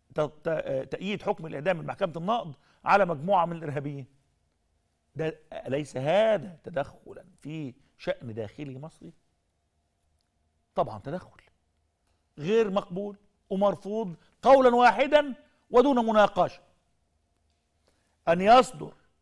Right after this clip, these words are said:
بيان أو تعليق من أحد، آه، أعضاء السلطة الحاكمة في تركيا ضد حكم قضائي مصري، فهذا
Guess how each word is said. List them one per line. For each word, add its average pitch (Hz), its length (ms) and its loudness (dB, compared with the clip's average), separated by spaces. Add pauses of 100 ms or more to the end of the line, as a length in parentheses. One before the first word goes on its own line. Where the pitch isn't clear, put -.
(560)
بيان 185 520 6 (600)
أو 170 140 4
تعليق 196 640 2 (280)
من 160 200 -8
أحد، 175 380 0 (1080)
آه، 120 260 -4
أعضاء 160 760 6 (380)
السلطة 202 500 0
الحاكمة 170 640 0 (600)
في 202 400 -6
تركيا 175 580 -4 (500)
ضد 147 580 2 (1700)
حكم 170 480 4
قضائي 175 640 6
مصري، 254 480 -2
فهذا 190 680 4